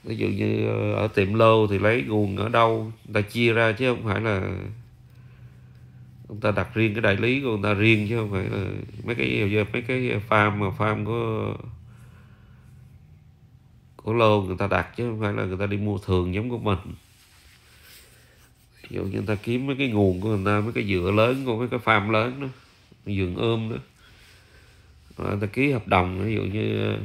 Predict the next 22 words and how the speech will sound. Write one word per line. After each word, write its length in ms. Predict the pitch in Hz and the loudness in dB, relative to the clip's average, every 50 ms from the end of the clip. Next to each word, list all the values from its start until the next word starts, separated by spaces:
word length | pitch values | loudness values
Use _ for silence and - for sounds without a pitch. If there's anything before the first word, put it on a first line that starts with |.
| 107 107 - | -8 -6 -2
loại 240 | 98 92 95 101 101 | 0 2 2 2 2
gì, 140 | 101 95 95 | 2 2 2
loại 220 | 101 101 104 101 | 2 0 2 2
gì, 300 | 98 95 92 92 92 90 | 4 2 2 2 0 -2
sao 280 | 87 104 110 110 107 104 | 0 0 0 2 0 0
rồi 220 | 98 98 98 92 | 0 -2 -2 -2
tới 180 | 90 117 127 131 | 0 -2 -2 0
ngày 260 | 120 110 98 95 95 | 0 2 2 2 2
tháng 260 | 92 101 117 127 139 | 2 0 0 0 -2
người 100 | 113 104 | -2 0
ta 80 | 95 92 | 2 2
đẩy 160 | 101 120 131 | 2 2 2
về 60 | 117 | 2
đây 200 | 107 110 117 110 101 | 2 2 2 0 0
thôi. 180 | 104 104 107 107 - - - - - - - - - _ - _ _ _ _ _ _ _ _ - - - - - - _ - - - - _ _ _ _ - - - - - - - - - - - - - - _ - - | -2 -4 -4 -6 -8 -12 -18 -20 -20 -20 -20 -20 -20 _ -20 _ _ _ _ _ _ _ _ -20 -20 -20 -20 -20 -20 _ -20 -20 -20 -20 _ _ _ _ -20 -20 -20 -20 -20 -20 -20 -20 -20 -20 -20 -20 -20 -20 _ -20 -12
Anh 160 | - 104 104 113 | -6 -2 0 0
em 160 | 113 107 107 | 0 2 2
thấy 160 | 127 139 131 | 0 2 2
vậy 180 | 113 98 101 101 | 4 2 2 2
chứ 100 | 113 123 - | 0 0 0
cũng, 200 | 117 113 127 131 131 | -2 -2 -2 -2 0
ờ, 240 | 123 120 117 113 107 | 0 0 -2 -2 -4